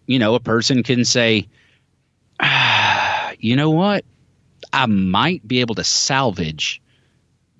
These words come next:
this shitstorm and set an innocent person or two free today."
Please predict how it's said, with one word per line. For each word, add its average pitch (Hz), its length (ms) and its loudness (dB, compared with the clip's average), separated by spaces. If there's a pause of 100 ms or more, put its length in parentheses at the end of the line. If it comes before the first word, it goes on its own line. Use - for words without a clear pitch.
(200)
this 117 380 2 (120)
shitstorm 80 1160 0 (840)
and 117 160 0
set 139 340 0
an 117 140 2
innocent 117 480 0
person 110 320 2
or 90 100 4
two 90 260 0
free 87 300 0
today." - 460 -6